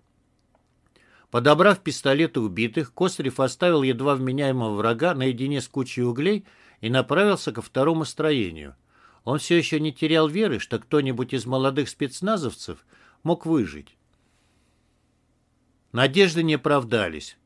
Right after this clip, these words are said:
Полураздетые тела бойцов оказались свалены в кучу на втором этаже. Молодые крепкие ребята не успели среагировать, когда на них напала банда отморозков.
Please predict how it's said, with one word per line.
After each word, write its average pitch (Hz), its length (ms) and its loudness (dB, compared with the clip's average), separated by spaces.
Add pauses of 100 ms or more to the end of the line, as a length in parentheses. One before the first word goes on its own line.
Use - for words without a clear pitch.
(260)
Полураздетые 151 760 4
тела 131 300 2
бойцов 117 500 -2
оказались 127 560 0
свалены 120 420 0
в - 100 -14
кучу 185 280 -4
на 123 100 -6
втором 131 440 0
этаже. 90 500 -4 (500)
Молодые 147 420 4
крепкие 147 480 0
ребята 123 500 -2
не 113 140 -6
успели 143 380 -2
среагировать, 139 760 -2 (240)
когда 123 340 0
на 143 100 0
них 156 200 -4
напала 139 480 0
банда 131 400 -2
отморозков. 123 760 -6